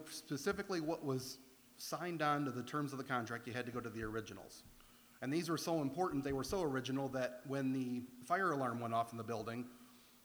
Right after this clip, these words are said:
while everyone else evacuated, me and the head of the department were responsible for going and putting in certain codes and going through certain procedures to l-, close up the vault to make sure it was secure. Almost felt like a,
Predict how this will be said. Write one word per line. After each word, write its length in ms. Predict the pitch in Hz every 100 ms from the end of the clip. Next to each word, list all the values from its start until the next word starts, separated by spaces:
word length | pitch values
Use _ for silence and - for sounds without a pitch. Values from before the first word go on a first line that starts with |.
| -
while 180 | 135
everyone 300 | 147 175 160
else 200 | 160 156
evacuated, 640 | 131 147 160 135 120 117 113
me 200 | 139 156
and 160 | 139
the 60 | 123
head 140 | 147
of 100 | 139
the 80 | 127
department 540 | 120 113 160 151 127 131
were 120 | 131
responsible 640 | 127 - 131 123 127 123
for 120 | 127
going 460 | 117 135 135 135 131 - - - -
and 400 | 127 123 123 123 - -
putting 260 | - 160 151
in 120 | 135
certain 360 | 131 160 156 165
codes 500 | 160 131 131 127 -
and 220 | 123 120 - - -
going 200 | 143 139
through 120 | 135
certain 260 | 120 143 135
procedures 540 | 127 170 160 120 123
to 240 | - 127 123 -
l-, 100 | 135 - - - - -
close 300 | 151 151 143
up 140 | 147
the 60 | 127
vault 260 | 131 127
to 60 | 120
make 140 | 123
sure 180 | 123 117
it 100 | 113
was 100 | 113
secure. 480 | - - 143 95 92 - - - - - - - - - - - - - - - -
Almost 320 | 131 117 -
felt 160 | 139 123
like 220 | 117 113
a, 220 | 104 98